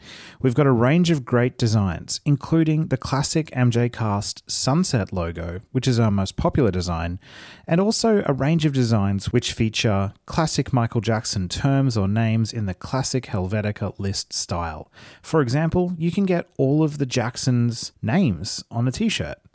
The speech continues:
from Michael to Randy to Tito, et cetera. And if you want, you can get our T-shirt, which features all of Michael Jackson's solo albums listed on the shirt. We've got some absolutely great designs.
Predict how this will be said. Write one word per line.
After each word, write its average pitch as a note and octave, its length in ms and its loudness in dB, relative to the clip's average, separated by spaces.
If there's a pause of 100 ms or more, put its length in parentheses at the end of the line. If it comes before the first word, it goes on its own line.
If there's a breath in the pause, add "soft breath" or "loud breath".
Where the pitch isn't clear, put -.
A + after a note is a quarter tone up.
(160)
from F#2+ 160 -4
Michael C#3 500 0
to A2 120 -4
Randy B2+ 440 0
to F#2 80 -6
Tito, C3 380 0
et G#2 120 -2
cetera. C3 460 2 (500 loud breath)
And C#3+ 160 4
if - 100 -2
you D3 80 2
want, F#3+ 240 2
you A2+ 60 0
can C3 100 0
get B2+ 160 2
our A#2+ 100 4
T-shirt, C3 480 0 (100)
which - 200 -2
features D#3 640 0
all D#3+ 160 2
of D#3+ 160 0
Michael D#3 240 0
Jackson's D3+ 540 -2
solo D#3+ 540 4
albums F#2 600 -2
listed G#2+ 320 -2
on F#2 100 -2
the F2+ 80 -4
shirt. - 320 -6 (100)
We've F3 220 2
got E3 180 0
some A#2 200 0 (240)
absolutely B2+ 580 0
great F#2 300 -4
designs. F2 680 -6